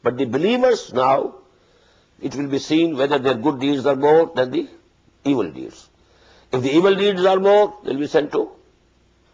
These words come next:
the hell. If good deeds are more, they will directly go to, to the heaven. But there will be people who will be balancing, you know, all the good deeds and the bad deeds, they are equal.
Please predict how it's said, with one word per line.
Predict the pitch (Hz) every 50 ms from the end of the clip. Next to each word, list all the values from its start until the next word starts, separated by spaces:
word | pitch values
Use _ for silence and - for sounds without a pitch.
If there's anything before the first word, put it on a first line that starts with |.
| _ _ _ _ _
the | - 95
hell. | 98 - 113 - - - - - _ _ _ _ _ _ _ _ _ _
If | - 104 95
good | 98 151 165
deeds | 160 175 185 175
are | 190 190 190
more, | 185 185 196 196 202 202 - - - - _
they | - 117
will | 135 143 135
directly | 113 104 131 139 147 156 147 - 160 151
go | 143 160 165
to, | - 160 165 - - - - _ _ _ _ _ _ _ _ _ _ _ _ _ _
to | - 104
the | 107 104 113
heaven. | - 127 127 107 90 80 78 - _ _ _ - - _ - -
But | - 131 123 107
there | 165 190 208 202
will | 185 185 233 294 311 311
be | 302 285 277
people | - - 202 185 165 127 - 120 117 113 107 - - - _ _ _ _ _ _ _ _ _
who | - 147 175 190
will | 196 196
be | 196 202 202
balancing, | 185 190 180 165 160 151 135 - - 120 104 90 85
you | 85
know, | 85 85
all | 85 92 120 143 156 160 165 165
the | 160 160
good | 147 131 160 180 170 160
deeds | 180 185 190 190 190 -
and | - 156 160 156
the | 160
bad | 139 143 147 147 143 131
deeds, | 120 123 123 123 113
they | 113 135
are | 131 123
equal. | 117 98 - - 82 - -